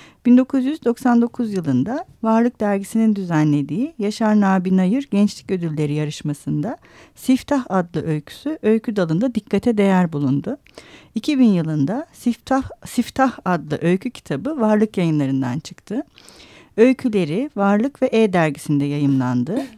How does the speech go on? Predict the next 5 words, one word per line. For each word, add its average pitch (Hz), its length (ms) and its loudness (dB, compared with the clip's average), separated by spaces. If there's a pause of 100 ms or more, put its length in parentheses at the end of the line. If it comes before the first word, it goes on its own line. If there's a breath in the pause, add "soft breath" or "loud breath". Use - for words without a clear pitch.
(400 loud breath)
Amatör 254 320 6
olarak 214 440 -2
fotoğra-, 208 520 0
fotoğrafçılıkla 202 800 0
uğraşıyor. 156 640 -6